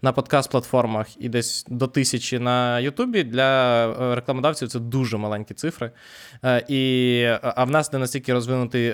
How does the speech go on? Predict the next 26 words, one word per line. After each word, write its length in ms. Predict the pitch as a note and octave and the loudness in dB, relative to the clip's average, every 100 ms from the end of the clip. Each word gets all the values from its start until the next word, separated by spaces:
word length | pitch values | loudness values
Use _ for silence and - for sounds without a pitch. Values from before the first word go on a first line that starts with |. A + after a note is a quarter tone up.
| B2 | 0
ринок 280 | B2+ A#2 C3+ | -2 -2 -2
локальної 520 | B2 D3 D3 C#3+ A#2 | 2 2 2 2 0
реклами, 380 | A2+ A2+ G#2 G#2+ | 0 -2 -2 -4
щоб 140 | A2+ | -4
до 100 | A2 | -2
тебе 220 | B2 A#2 | 0 0
приходив 380 | A2 G#2 A#2+ A2 | -2 -2 0 0
хтось 240 | - A2+ | 0 -2
невеличкий, 600 | A#2+ A2 A2+ B2+ - G#2+ G#2 | 0 0 2 0 -2 -2 -2
але 300 | G#2+ A2 G#2+ | 0 2 2
якби 380 | G#2 G2+ G#2 G#2 | 0 -2 -4 -2
зацікавлений 600 | G#2+ - A2+ G#2+ G#2 G2+ | -6 -4 0 0 0 -4
в 60 | - | -6
твоїй 240 | G#2+ G#2+ | -4 -2
аудиторії. 440 | G#2+ G#2 G#2+ E3+ - | -4 -6 -8 -8 -6
Притому, 320 | A#2 A#2+ A#2+ | -4 -4 -2
хоча 240 | - D3 | -2 0
в 60 | B2 | 2
нас 240 | A#2 - | 0 0
аудиторія 440 | A#2+ A#2+ B2 C3 A2 | -2 -2 0 2 2
дуже 220 | B2 B2 | 0 2
якісна, 360 | C#3 C#3 - | 0 0 -4
тому 200 | G2+ A2 | -8 -8
що 140 | A#2 A2 | -10 -6
ми 140 | A#2+ | -2
якраз, 340 | A#2+ B2 A#2 | -2 0 -4